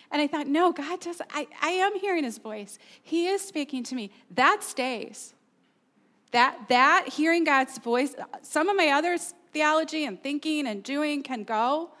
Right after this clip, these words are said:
but that stays. 'Cause that's about relationship.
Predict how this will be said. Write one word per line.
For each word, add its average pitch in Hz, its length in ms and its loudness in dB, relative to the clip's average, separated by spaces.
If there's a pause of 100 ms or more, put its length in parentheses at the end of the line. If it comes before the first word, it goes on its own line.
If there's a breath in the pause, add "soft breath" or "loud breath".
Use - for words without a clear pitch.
(380 soft breath)
but 214 180 -8
that 208 280 0
stays. - 480 -12 (560 soft breath)
'Cause 185 220 -12
that's 233 340 0
about 240 240 0
relationship. 208 720 -8